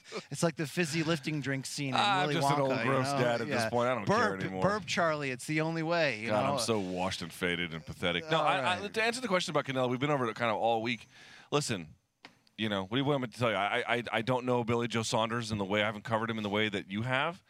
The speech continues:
Speaker 2: Um,
Speaker 1: You don't know him intimately?
Speaker 2: I don't know him. I, I don't know Canelo intimately either, but I do know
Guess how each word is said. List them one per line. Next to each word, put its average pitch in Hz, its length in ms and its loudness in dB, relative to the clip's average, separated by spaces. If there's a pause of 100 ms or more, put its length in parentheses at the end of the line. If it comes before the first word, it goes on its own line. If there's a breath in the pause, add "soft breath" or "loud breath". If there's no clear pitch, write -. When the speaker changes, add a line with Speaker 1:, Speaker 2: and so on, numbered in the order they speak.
(380 soft breath)
Speaker 2:
Um, 98 360 0
Speaker 1:
You 139 100 0
don't 151 120 -2
know 139 160 0
him 127 360 -6
intimately? 139 640 -8
Speaker 2:
I 98 100 2
don't 107 200 0
know 117 100 0
him. 117 120 0
I, 113 160 0 (140)
I 143 80 2
don't 180 160 -2
know 185 100 0
Canelo 185 440 0
intimately 127 460 -2
either, 135 180 0
but 117 100 2
I 120 100 2
do 180 220 -6
know 156 480 0